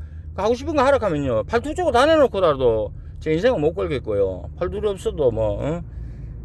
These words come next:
저, 이, 이 부분은 용납이 안 됩니다. 감히 저놈이 저거, 어?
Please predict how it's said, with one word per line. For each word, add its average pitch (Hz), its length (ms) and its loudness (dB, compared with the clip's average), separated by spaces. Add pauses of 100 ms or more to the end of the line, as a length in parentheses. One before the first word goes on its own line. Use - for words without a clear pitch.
(120)
저, 151 360 8
이, 151 380 -8
이 233 40 -6
부분은 233 560 -6
용납이 156 240 0
안 98 140 -2
됩니다. 110 340 -6 (460)
감히 202 360 -2
저놈이 190 440 0
저거, 151 340 6
어? 139 320 -4